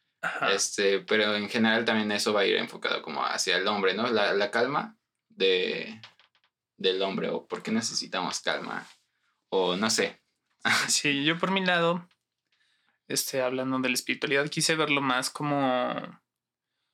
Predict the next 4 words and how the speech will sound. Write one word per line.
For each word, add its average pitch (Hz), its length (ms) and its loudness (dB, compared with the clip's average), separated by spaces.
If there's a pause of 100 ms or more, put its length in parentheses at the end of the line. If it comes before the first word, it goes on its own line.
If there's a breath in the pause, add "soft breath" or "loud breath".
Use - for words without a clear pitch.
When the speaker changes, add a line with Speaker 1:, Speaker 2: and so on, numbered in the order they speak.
(460)
Speaker 1:
un, 156 360 0
este, 123 1120 0 (840 loud breath)
una 156 400 0
cualidad 120 640 0